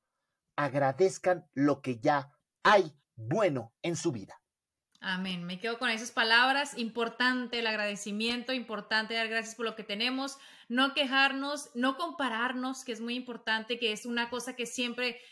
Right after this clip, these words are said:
Speaker 2: los seres humanos hacemos, y fijarnos en nosotros mismos, ¿no? En nuestro interior y lo que la vida de Dios nos ha regalado. René, nuevamente te agradezco por hacer este episodio, por estar con nosotros en este ciclo que termina y que comienza,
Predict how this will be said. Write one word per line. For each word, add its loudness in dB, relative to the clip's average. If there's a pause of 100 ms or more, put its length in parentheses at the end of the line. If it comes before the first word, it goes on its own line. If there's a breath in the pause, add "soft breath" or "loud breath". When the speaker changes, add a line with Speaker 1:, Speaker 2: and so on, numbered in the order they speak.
(100)
Speaker 2:
los -6
seres -4
humanos -4
hacemos, -2 (220 soft breath)
y -2
fijarnos -2
en -2
nosotros -6
mismos, -6
¿no? -4
En -4
nuestro -8
interior 2 (120)
y 0
lo 0
que 0
la 4
vida -2
de -2
Dios -2
nos -8
ha -6
regalado. -2 (280 soft breath)
René, 4
nuevamente 2
te -2
agradezco 2
por 0
hacer -4
este -6
episodio, -2
por -4
estar -2
con -6
nosotros -2
en -2
este 0
ciclo 2
que 0
termina 0
y -4
que 0
comienza, 0